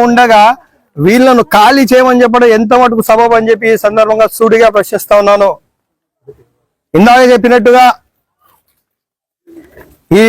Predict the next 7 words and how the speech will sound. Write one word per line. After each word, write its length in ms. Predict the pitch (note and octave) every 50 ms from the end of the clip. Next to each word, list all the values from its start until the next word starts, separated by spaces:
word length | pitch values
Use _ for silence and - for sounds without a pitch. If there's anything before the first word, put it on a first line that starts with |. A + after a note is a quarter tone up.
| G#3+ F3
భూమి 260 | G#3 B3 C4 C4+ C4 A#3 G#3 - _ _ - A3 - - _ _ _ _ _ -
అటవీ 340 | C#3+ D#3+ F#3 G#3+ G#3+ G#3 F#3+ -
శాఖది 320 | A3+ G#3+ G#3+ G#3+ G#3+ G3+ F#3+ F#3+
కావచ్చు, 400 | F#3+ G#3 G#3+ A3 - - G#3+ F#3 F#3+ - _ _ _ _
చట్ట 180 | G3 F#3+ - A3 G3 G#3+
ప్రకారంగా 480 | A3 G3+ G#3+ A3 G#3+ G#3 G#3 G3+ F3 D3+ C#3+ - _ _ _ _ _ _ _ _ _ _ _ _ _ _ _ _ _ _ _ _ _ -
అయితే 200 | G#3+ G#3 G#3 B3